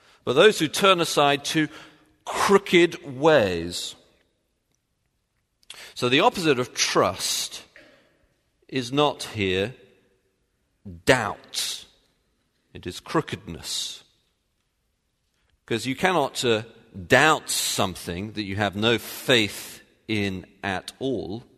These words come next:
You're doubting it. It's not that you don't have any faith in it. No, the opposite of trust is this crookedness. It is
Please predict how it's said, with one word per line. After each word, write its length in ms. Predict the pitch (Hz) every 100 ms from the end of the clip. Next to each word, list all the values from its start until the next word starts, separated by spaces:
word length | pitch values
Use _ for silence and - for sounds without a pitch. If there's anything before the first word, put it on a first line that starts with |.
| _ _
You're 100 | 85
doubting 580 | 80 113 147 - 87 87
it. 220 | 107 -
It's 140 | 82 120
not 160 | -
that 60 | 101
you 60 |
don't 140 | 104 95
have 120 | 90
any 240 | 113 156
faith 420 | 120 - 82 - -
in 120 | 90
it. 180 | 92 - _ _ _ _ _ _ _ -
No, 100 | 120
the 120 | 117
opposite 280 | 214 - 143
of 80 | 113
trust 400 | - 117 - 117
is 120 | 101
this 200 | 120 -
crookedness. 920 | - - 196 - 127 90 98 90 -
It 100 | 131
is 200 | 123 123